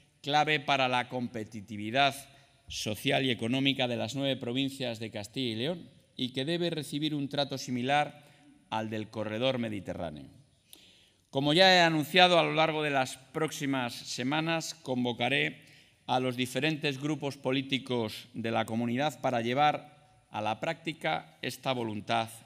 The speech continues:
de diálogo. Señor presidente, señorías, tras haberle expuesto un cuadro general de la situación de hoy,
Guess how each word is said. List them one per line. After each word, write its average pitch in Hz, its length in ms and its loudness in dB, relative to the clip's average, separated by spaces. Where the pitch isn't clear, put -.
de 95 180 -10
diálogo. 80 480 -8
Señor 135 420 0
presidente, 143 800 2
señorías, 143 880 0
tras 143 200 -4
haberle 202 400 0
expuesto 151 800 -2
un 147 120 -6
cuadro 147 280 2
general 131 560 6
de 117 120 -2
la 110 120 -2
situación 131 600 -4
de 123 120 2
hoy, 131 380 0